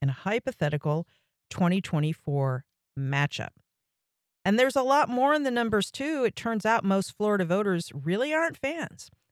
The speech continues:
of what the Republican-controlled state legislature is up to these days on issues ranging from guns to abortion to marijuana. Michael Binder is faculty director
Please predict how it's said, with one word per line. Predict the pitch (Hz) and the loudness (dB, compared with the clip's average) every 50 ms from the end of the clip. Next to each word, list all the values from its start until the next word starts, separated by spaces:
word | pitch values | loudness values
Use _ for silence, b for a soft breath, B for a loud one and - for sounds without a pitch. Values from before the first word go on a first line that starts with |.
| _ - | _ -6
of | 143 151 | -4 -2
what | 165 160 | -2 -2
the | - 151 | -2 -2
Republican-controlled | 147 151 143 - 180 185 202 220 - - 220 220 214 - - 220 214 - - 175 170 170 | -4 -4 -2 -4 -4 -4 -4 -4 -4 -4 -4 -6 -6 -6 -6 -6 -4 -2 -2 -2 -2 -4
state | - - - 165 165 - | -4 -4 -2 -2 -2 -2
legislature | - 175 185 180 185 - - - 165 160 156 - 175 156 | -2 -2 -2 -2 -4 -6 -2 0 0 0 0 0 -2 -2
is | 143 151 - | -2 -2 -2
up | - 175 202 - | -2 -4 -4 -4
to | - - 196 175 | -4 -2 -2 -2
these | 156 143 143 139 - | -2 -2 -4 -4 -4
days | - 147 131 123 135 160 - - - - _ _ _ _ _ _ _ _ _ - | -4 -4 -2 -2 -2 -4 -6 -10 -18 -20 _ _ _ _ _ _ _ _ _ -2
on | 156 170 | 0 0
issues | 180 180 - - 175 156 143 | 0 0 0 0 -2 -2 -2
ranging | 160 165 160 160 147 156 147 147 | -2 0 0 0 -2 -4 -4 -6
from | - - 147 143 131 123 123 - - | -6 -6 -6 -6 -6 -6 -8 -6 0
guns | 175 175 180 190 208 226 233 233 - - | 2 2 4 4 2 2 0 -4 -6 -8
to | - - - 151 139 | -8 -4 -2 0 0
abortion | 143 139 - - 165 185 190 - - 233 220 | 0 0 0 0 2 2 2 0 -2 -4 -6
to | - - 160 | -6 -4 -2
marijuana. | 147 147 156 175 202 226 226 214 175 147 131 110 107 143 - _ _ _ _ _ _ _ _ _ _ _ - | -2 0 0 0 0 0 0 0 0 0 0 -2 -4 -8 -12 _ _ _ _ _ _ _ _ _ _ _ 2
Michael | 185 202 214 - 240 233 220 | 4 4 6 6 6 4 4
Binder | 180 170 214 202 185 143 123 - - _ _ _ | 6 6 6 6 6 4 0 -2 -6 _ _ _
is | 175 165 - - | 0 0 0 0
faculty | - 196 190 190 - 202 185 196 202 | 4 4 4 4 4 2 -2 -2 -2
director | 190 196 170 151 131 - - - 117 - | 0 0 0 0 0 0 -4 -8 -12 -12